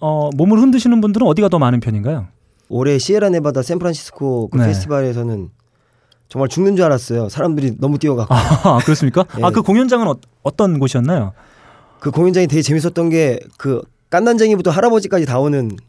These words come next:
Speaker 1: 아.
Speaker 2: 할머니, 할아버지까지 다 오는 그런 아주 가족적이면, 가족적이기도 하고, 그리고 어떤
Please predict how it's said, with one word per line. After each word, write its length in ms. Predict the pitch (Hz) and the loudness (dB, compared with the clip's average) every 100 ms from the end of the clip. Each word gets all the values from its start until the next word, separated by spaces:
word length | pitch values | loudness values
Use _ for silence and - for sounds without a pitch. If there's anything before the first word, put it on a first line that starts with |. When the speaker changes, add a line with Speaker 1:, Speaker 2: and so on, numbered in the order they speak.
| 127 | 0
Speaker 1:
아. 20 | 120 | 2
Speaker 2:
할머니, 400 | 120 131 160 185 | 2 2 2 2
할아버지까지 920 | 180 170 160 143 117 _ _ 131 131 | 2 0 -2 -4 -10 _ _ -8 -8
다 140 | 113 | -6
오는 320 | 123 127 120 | -4 -4 -6
그런 500 | 107 120 120 104 95 - _ _ | -6 -6 -4 -6 -10 -20 _ _
아주 180 | 120 117 | -10 -8
가족적이면, 720 | 139 180 185 170 151 135 - _ | -2 -2 0 -2 0 -2 -6 _
가족적이기도 580 | 147 160 175 156 147 147 | -6 -4 -4 -4 -4 -2
하고, 380 | 147 147 156 95 _ _ _ _ _ - | -4 -4 -8 -8 _ _ _ _ _ -8
그리고 180 | 139 131 | -2 -2
어떤 300 | 123 139 | 0 -2